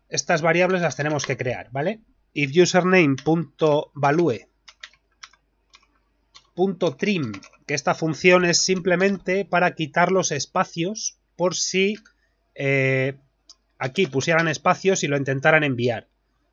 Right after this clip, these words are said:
Entonces, con trim lo que hacemos es eliminar los espacios, eh, tanto al principio como al final de nuestra,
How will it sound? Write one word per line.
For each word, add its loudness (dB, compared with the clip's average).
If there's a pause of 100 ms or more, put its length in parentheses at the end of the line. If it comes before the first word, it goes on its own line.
(120)
Entonces, -2
con -2
trim 2
lo 2
que 2
hacemos -2
es -2
eliminar 2
los 0
espacios, -2
eh, -4
tanto -2
al 0
principio -2
como 2
al -2
final -4
de -8
nuestra, -4